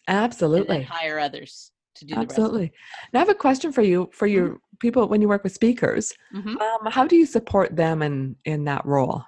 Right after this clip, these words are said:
Speaker 1: Just curious.
Speaker 2: And each client is different, which
Speaker 1: Yes.
Speaker 2: actually makes it fun for me too. Um, each client is different. Many of them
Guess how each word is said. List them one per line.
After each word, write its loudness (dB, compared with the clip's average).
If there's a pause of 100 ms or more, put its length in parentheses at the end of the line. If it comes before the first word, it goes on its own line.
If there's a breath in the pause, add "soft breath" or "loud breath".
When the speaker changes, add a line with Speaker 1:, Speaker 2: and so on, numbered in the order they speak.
Speaker 1:
Just -10
curious. -2 (420)
Speaker 2:
And 0
each -2
client -4
is -10
different, -6
which -8
Speaker 1:
Yes. 0
Speaker 2:
actually -6
makes -6
it -10
fun -4
for -12
me -4
too. -6
Um, -4 (340 loud breath)
each -8
client -4
is -10
different. -10
Many -2
of -8
them -4